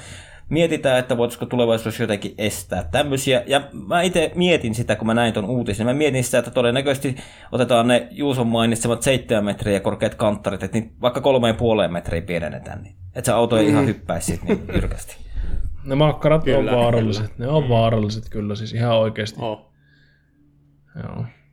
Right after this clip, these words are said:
Speaker 2: Sitä, sitä varten siellä on myöskin, tai siis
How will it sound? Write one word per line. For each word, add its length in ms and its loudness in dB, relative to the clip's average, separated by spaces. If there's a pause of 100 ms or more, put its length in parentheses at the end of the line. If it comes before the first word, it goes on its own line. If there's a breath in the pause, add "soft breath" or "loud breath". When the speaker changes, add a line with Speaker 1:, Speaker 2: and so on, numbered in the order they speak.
(460)
Speaker 2:
Sitä, 320 -2
sitä 220 0
varten 300 -2
siellä 220 0
on 60 2
myöskin, 400 0
tai 240 0
siis 280 -4